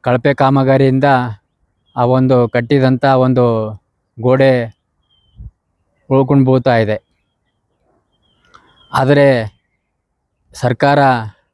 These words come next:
ಈಗಲಾದರೂ ಈ ರಾಷ್ಟ್ರಕೂಟರ ಕೋಟೆಯನ್ನ ರಕ್ಷಣೆ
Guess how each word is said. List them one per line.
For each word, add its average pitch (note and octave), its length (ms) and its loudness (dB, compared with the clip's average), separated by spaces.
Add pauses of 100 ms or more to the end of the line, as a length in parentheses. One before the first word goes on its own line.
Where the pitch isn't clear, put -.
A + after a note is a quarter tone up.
(340)
ಈಗಲಾದರೂ C3+ 880 0 (540)
ಈ C3 120 0 (400)
ರಾಷ್ಟ್ರಕೂಟರ C3 580 0
ಕೋಟೆಯನ್ನ C3 760 0
ರಕ್ಷಣೆ C3+ 580 0